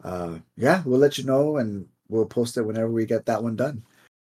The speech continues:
But anything else, Rico, before we sign, uh, before I sign us off?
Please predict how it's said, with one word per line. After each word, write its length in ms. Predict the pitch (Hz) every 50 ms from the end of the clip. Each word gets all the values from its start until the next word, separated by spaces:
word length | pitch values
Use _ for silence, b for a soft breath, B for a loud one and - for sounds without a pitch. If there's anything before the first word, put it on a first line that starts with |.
| _ -
But 240 | 104 104 101 - 78
anything 240 | 95 123 120 120 123
else, 220 | 131 147 147 147
Rico, 180 | 151 147 - 151
before 280 | 127 120 120 - 127 123
we 80 | 120
sign, 260 | 120 - 123 123 120 -
uh, 140 | 95 104 101
before 220 | 101 - - 120
I 40 | 113
sign 140 | 110 120 120
us 140 | 120 120 131
off? 260 | 131 143 139 -